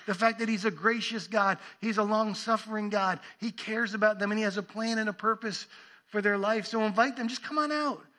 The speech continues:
Come on out and check out God. No strings attached. So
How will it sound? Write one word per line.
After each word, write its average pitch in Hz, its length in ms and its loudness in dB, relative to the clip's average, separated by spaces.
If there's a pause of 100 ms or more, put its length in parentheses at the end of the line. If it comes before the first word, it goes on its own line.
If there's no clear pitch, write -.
(180)
Come 269 100 0
on 277 80 4
out 277 160 0
and 226 180 -4 (280)
check 247 240 -6
out 220 180 0
God. 147 260 -10 (800)
No 202 160 -4
strings 202 360 -4
attached. - 480 -14 (580)
So 233 60 -12